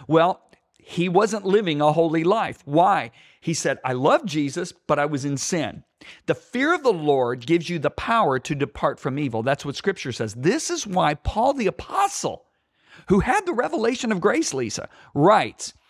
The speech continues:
"Work out your salvation with fear and trembling." Not work out your salvation with love and kindness. Work out your salvation. Now, what does it mean to work out? It means to mature your salvation. So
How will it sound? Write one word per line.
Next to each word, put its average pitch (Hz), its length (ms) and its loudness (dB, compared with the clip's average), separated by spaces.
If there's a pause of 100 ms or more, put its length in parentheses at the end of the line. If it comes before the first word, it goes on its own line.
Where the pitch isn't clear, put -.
(260)
"Work 190 500 4
out 175 320 2
your 151 180 0
salvation 135 720 -2
with 151 140 -2
fear 131 320 -2
and 156 100 -2
trembling." 214 460 -6
Not 214 200 -2
work 247 280 0
out 196 140 0
your 156 100 -6
salvation 143 500 -2
with 135 80 -2
love 127 220 2
and 123 100 -4
kindness. 180 380 -4 (240)
Work 196 200 4
out 196 140 2
your 165 80 -6
salvation. 139 480 0
Now, 135 140 2
what 180 100 0
does 269 120 -4
it 269 60 -4
mean 226 120 -2
to 185 80 4
work 156 260 -2
out? 135 300 -2
It 156 80 -2
means 170 260 -6
to - 100 -8
mature 180 520 -2
your 160 240 -2
salvation. 151 720 -2
So 147 340 -2